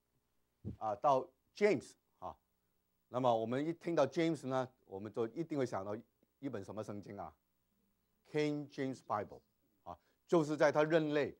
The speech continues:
啊，所，啊，所批准，啊，啊，所，啊，翻译出来的，啊，但他基本上是比较偏基督教，啊，但是还是有很多的问题，啊，等一下我们再讨论。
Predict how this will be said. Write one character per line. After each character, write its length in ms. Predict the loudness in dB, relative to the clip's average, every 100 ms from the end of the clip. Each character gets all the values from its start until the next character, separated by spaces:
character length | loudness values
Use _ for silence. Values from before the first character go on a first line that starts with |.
| _ _
啊， 160 | -16 -16 _ _ -10
所， 260 | -8 -8 -12 _ _
啊， 240 | -14 -14 -16 _
所 120 | -10
批 340 | -8 -6 -6 -4
准， 220 | -4 -6 _ -8
啊， 220 | -6 -6 _ _
啊， 140 | -12 -10
所， 360 | -6 -6 -6 _
啊， 100 | -14
翻 260 | -6 -4 -2
译 120 | -4
出 160 | -4
来 180 | -2 -4
的， 140 | -6 -18 _ _ -20
啊， 140 | -20 _ _ _
但 300 | 4 8 8 4 _ _ _ _ _ _ _ _ _ _
他 180 | 6 6
基 180 | 6 0
本 160 | 0
上 260 | 4 4 4
是 140 | -2 -4
比 180 | 0
较 100 | 2
偏 380 | 2 0 -2 -2
基 140 | -2 -6
督 120 | -6
教， 240 | -6 -8 -10 _
啊， 160 | -20 -20 _ _ _ _
但 140 | -4 0
是 80 |
还 180 | 4 4
是 140 | 6 6
有 100 | 4
很 100 | 2
多 120 | -2
的 80 | 0
问 160 | -2
题， 180 | -4 -12
啊， 140 | -12 -12
等 100 | -10
一 40 | -4
下 80 | -4
我 60 |
们 100 | -4
再 100 | -10
讨 180 | -12 -14
论。 140 | -18